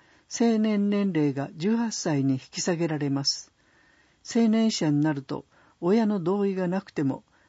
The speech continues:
自分の意思で契約ができるようになります。しかし、社会経験が少ない若者は、悪質商法でのトラブル被害に遭う可能性が高く、自分の責任となるため、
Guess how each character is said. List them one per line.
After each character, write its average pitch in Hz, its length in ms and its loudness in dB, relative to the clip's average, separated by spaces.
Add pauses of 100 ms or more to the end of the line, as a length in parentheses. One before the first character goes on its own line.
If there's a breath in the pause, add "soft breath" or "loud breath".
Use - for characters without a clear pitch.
(140 soft breath)
自 175 100 0
分 226 220 2
の 208 140 0
意 208 100 -2
思 - 140 -6
で 143 80 4
契 202 240 2
約 196 300 0
が 185 100 0
で 170 140 0
き 220 120 -4
る 190 120 0
よ 147 160 2
う 127 40 -2
に 131 140 0
な 135 100 0
り 131 140 -4
ま 135 140 -2
す。 - 280 -10 (580 soft breath)
し - 120 -8
か 180 120 -4
し、 - 280 -4
社 185 180 -2
会 226 240 0
経 220 220 2
験 151 260 2
が 135 140 0
少 - 240 -6
な 165 160 2
い 139 100 4
若 139 260 -2
者 156 300 -2
は、 147 160 -6 (520 soft breath)
悪 175 240 0
質 208 220 -4
商 202 260 0
法 160 220 0
で 147 140 2
の 147 200 2 (200)
ト 180 100 -4
ラ 214 100 2
ブ 208 120 0
ル 214 100 0
被 202 160 -2
害 175 240 2
に 143 140 2
遭 156 160 0
う 139 60 -4
可 165 180 -4
能 180 180 0
性 160 280 -2
が 147 120 -2
高 143 300 -6
く、 - 160 -20 (600 soft breath)
自 190 120 0
分 220 180 4
の 208 120 0
責 180 280 -2
任 208 220 2
と 175 140 -2
な 175 120 0
る 151 100 -2
た 139 140 -4
め、 139 180 -2